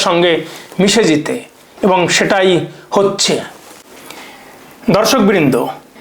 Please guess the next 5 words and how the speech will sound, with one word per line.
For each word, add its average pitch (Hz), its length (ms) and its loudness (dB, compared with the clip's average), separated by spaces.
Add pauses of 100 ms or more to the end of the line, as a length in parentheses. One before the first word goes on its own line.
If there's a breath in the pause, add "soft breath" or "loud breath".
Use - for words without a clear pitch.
(240 loud breath)
যেভাবে 240 380 4 (180)
ব্রিটিশরা 220 520 0 (800)
ইন্ডিয়াকে 208 420 2 (180)
ডিভাইড 196 360 2 (120)
করত, - 300 -2